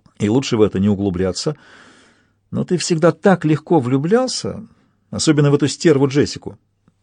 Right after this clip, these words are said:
Не называй её так. Неважно, но именно ты всегда был идеальным кандидатом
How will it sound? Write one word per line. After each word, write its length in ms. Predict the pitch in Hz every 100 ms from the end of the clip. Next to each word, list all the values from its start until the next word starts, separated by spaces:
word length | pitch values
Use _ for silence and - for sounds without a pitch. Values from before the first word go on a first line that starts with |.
| _
Не 120 | - 92
называй 380 | 98 120 117
её 120 | 85 76
так. 280 | 73 - _ _ _ -
Неважно, 540 | 190 202 156 87 92
но 140 | 117 131
именно 420 | - 175 165 147
ты 260 | - 185
всегда 400 | 214 - 117 151
был 160 | 160 147
идеальным 720 | 139 151 135 156 147 113 104 95
кандидатом 720 | 131 113 123 160 175 139